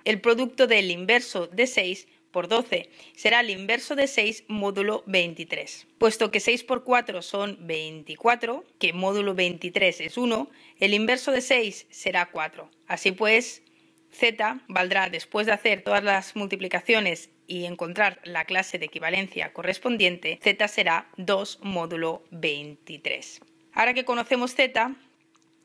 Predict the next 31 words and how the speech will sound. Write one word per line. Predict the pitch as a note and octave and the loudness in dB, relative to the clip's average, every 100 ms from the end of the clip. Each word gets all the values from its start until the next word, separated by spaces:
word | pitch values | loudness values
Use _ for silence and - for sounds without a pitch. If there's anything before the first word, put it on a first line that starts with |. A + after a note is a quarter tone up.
| _ | _
utilizamos | G#3 B3+ B3+ A#3+ G#3+ F#3+ - | 0 2 2 0 -2 -6 -6
la | F#3+ F3+ | -2 0
otra | G3+ G#3+ | 0 0
ecuación | G#3+ B3+ A#3+ G3+ G#3 | 0 2 2 0 0
para | - G#3 G#3 G#3 B3+ - | 0 2 2 -2 -4 0
hallar | A#3 G#3+ F3 - | 0 2 -4 -6
la | F#3 F#3 D#3+ | -2 0 -2
y. | C3+ _ _ _ _ | -6 _ _ _ _
Sustituimos | - A3 G3+ G3+ G3 A3+ A3+ - | -10 -8 -4 -4 0 0 0 -2
z | - - A#3 G3 E3+ | -4 -2 0 -2 -8
por | E3+ | -8
su | - | -2
valor | B3+ B3 B3 D4 - | 2 2 0 -4 -6
y | G#3 | -2
obtendremos | F#3 G#3 G#3+ A3+ G#3 F#3 | -2 0 2 2 2 -2
que | - E3+ | -4 0
dos | A3+ B3 | 2 4
i | B3 G#3+ A3 - - | 2 2 -2 -12 -2
es | G3 F3+ - - - | 2 2 0 -12 -8
menos | G#3+ A#3 A#3+ - | -2 0 -2 -4
trece, | E3 D#3 - - _ _ _ | -6 -6 -6 -14 _ _ _
pero | F#3+ G3 | 0 0
menos | G3 G3+ G3 | 0 -2 2
trece | A#3+ B3 G3 | 2 4 0
módulo | F#3+ G#3 A3 F3+ | 0 0 0 -2
veintitrés | E3 E3 F3+ F#3 G#3+ E3+ - - | -4 -6 -6 2 4 4 -2 -18
es | - D#3 - | -10 -6 2
diez, | A#3+ C#4 F4 - _ _ | 4 4 -2 -12 _ _
con | - G#3 | -4 0
lo | G#3+ | 2
cual | A#3+ A3+ G#3+ | 4 4 2